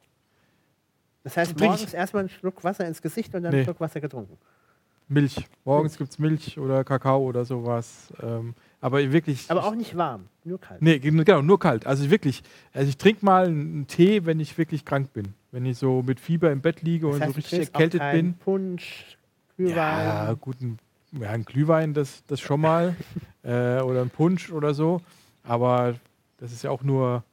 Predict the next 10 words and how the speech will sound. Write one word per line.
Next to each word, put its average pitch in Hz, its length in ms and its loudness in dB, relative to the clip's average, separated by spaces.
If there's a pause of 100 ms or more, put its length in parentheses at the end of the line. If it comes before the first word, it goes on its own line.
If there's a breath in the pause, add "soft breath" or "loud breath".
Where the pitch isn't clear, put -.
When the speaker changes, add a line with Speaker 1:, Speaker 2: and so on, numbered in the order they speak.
(240)
Speaker 2:
saisonal 127 640 4
Speaker 1:
Ja. 117 120 -12 (280)
Speaker 2:
bedingt. 147 500 0 (280 soft breath)
Aber 120 180 0
hier 127 160 2
so, 120 240 -2
so 120 120 -4
Kaffee 151 340 0
oder 127 260 0
Tee, 143 380 0